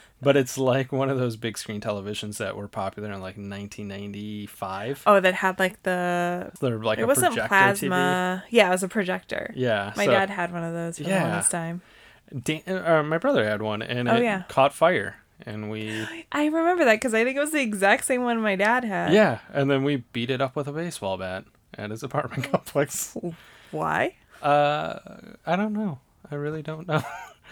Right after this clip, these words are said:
Speaker 1: The other piece of technology that I noticed where I was like, "That is something that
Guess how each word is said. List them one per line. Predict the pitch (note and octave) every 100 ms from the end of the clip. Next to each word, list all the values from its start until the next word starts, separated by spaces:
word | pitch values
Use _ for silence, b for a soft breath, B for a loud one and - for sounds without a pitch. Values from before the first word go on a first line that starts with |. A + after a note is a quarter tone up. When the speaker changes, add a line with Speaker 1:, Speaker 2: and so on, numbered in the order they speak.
| B B B B -
Speaker 1:
The | C3+ C#3+ C#3
other | D3 F3 E3+
piece | - D#3 C#3+
of | D3+
technology | - C#3 C3+ A#2+ A#2 A#2+
that | A2 A2
I | G#2+
noticed | G#2 G#2 G#2
where | - G#2
I |
was | G#2 G2+
like, | F#2
"That | A#2+ A2+
is | G#2
something | - A#2 A2 G2
that | G2+